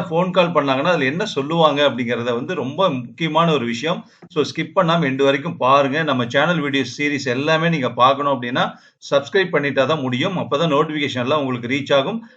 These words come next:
அதை பார்த்துட்டு அந்த வீடியோல அந்த என்ன மெசேஜ் இருக்குங்கிறத நீங்க கேட்டுக்கலாம். ஏன்னா இப்போ தொடர்ந்து நம்ம, அஹ்,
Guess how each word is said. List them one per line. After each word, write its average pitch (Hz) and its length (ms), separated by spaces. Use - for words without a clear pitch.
அதை 135 140
பார்த்துட்டு 170 380
அந்த 139 180
வீடியோல 139 420
அந்த 135 160
என்ன 151 120
மெசேஜ் 127 320
இருக்குங்கிறத 127 480
நீங்க 117 220
கேட்டுக்கலாம். 123 420
ஏன்னா 170 140
இப்போ 202 260
தொடர்ந்து 156 420
நம்ம, 143 120
அஹ், 117 220